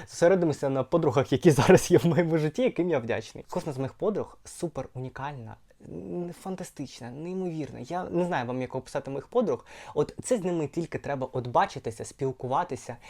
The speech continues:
і закохуватися. Тому що настільки кожна з них, знаєте, саме унікальна. Я не люблю, коли на людей кажуть "особливі", тому що "особливі" мені віддає такою, м, знаєте, отаким от вайбом зверхності якоїсь, що, типа,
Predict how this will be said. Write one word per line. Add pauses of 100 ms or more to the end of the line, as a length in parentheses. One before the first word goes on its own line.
(180)
і
закохуватися.
Тому
що
настільки
кожна
з
них,
знаєте, (220)
саме
унікальна.
Я
не
люблю,
коли
на
людей
кажуть
"особливі",
тому
що
"особливі"
мені
віддає
такою,
м, (120)
знаєте, (340)
отаким
от
вайбом
зверхності
якоїсь,
що,
типа,